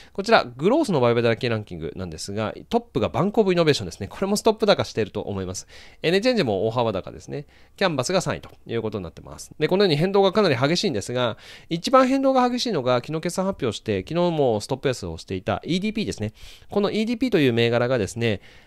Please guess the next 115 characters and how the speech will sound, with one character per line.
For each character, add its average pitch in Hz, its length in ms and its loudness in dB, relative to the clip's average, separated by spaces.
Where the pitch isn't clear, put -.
今 240 100 8
日 170 80 4
も 117 80 6
お 139 40 6
そ 220 100 2
ら 170 80 2
く 160 300 0
寄 127 140 2
ら 139 100 6
ず 139 100 -2
の 165 100 0
ス - 60 -8
ト 139 80 0
ッ 123 40 -2
プ - 120 -2
安 - 220 -2
と 202 100 4
な 214 140 6
れ 185 80 8
ば 87 100 0
で 76 80 -6
す - 100 -8
ね、 123 160 -2
明 156 100 -2
日 190 180 0
は 180 320 4
制 180 140 4
限 175 160 2
値 185 40 2
幅 170 220 2
の 160 140 0
拡 110 260 -4
大、 104 240 2
下 151 140 -2
方 196 240 4
の 180 120 4
四 175 220 2
倍 208 140 6
拡 196 180 0
大 90 140 0
と - 140 -10
い 143 80 -6
う 156 80 0
こ 156 120 0
と 151 80 0
に 123 40 -6
な 110 60 0
り 107 80 -4
ま 117 80 -4
す - 100 -10
の 95 60 -6
で、 110 200 -2
明 - 100 -2
日 - 100 2
は 330 100 8
間 147 100 6
違 131 80 2
い 160 40 0
な 110 80 0
く 104 100 -8
寄 98 120 -2
り 110 80 -4
付 - 160 -14
く - 20 -18
と 110 100 -6
思 90 140 -8
う - 20 -10
ん 87 40 -18
で 90 60 -18
す - 40 -20
よ 101 80 -16
ね。 139 200 -8
ま 202 60 -2
あ、 - 20 0
で 233 60 4
も、 180 160 0
そ 214 120 2
れ 214 60 6
に 220 80 2
引 196 120 2
っ - 80 -16
張 233 80 8
ら 240 120 6
れ 262 120 6
る 226 100 0
こ 185 100 -4
と 208 120 -2
な 180 160 -2
く、 185 480 -2
上 127 100 2
が 135 120 4
る 135 60 4
銘 135 140 4
柄 170 140 4
は 165 100 4
し - 120 -6
っ - 20 -20
か 160 100 -2
り 135 60 -6
と 101 80 -6
上 87 120 -4
が 107 100 -4
っ 127 40 -8
て - 180 -4
る 120 80 -2
銘 123 120 0
柄 120 160 0
も 117 120 0
目 104 120 0
立 139 120 -2
っ - 0 -
て 104 200 -8
ま 87 80 -10
す - 120 -14
し、 135 300 -2